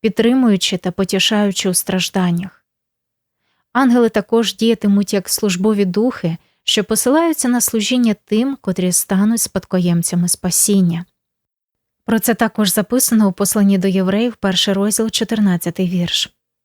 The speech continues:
Вони охоронятимуть підданих царства благодаті від злих ангелів та від темряви, якою сатана постійно намагається їх оточити. Ставши свідками мук і приниження свого Господа,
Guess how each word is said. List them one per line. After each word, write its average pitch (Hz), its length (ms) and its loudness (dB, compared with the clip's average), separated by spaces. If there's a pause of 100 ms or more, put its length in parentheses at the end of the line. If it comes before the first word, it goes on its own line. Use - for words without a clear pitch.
(1000)
Вони 262 260 4
охоронятимуть 294 840 0
підданих 254 440 0
царства 233 440 0
благодаті 202 640 0
від 190 140 0
злих 196 360 -2
ангелів 233 540 0 (400)
та 220 100 0
від 233 160 -2
темряви, 294 460 2
якою 214 320 0
сатана 208 400 2
постійно 247 580 -2
намагається 190 640 0
їх 175 220 -2
оточити. 180 640 -6 (1200)
Ставши 208 440 -2
свідками 202 560 0
мук 208 440 0 (340)
і 214 80 -2
приниження 285 560 0
свого 214 340 0
Господа, 185 680 -2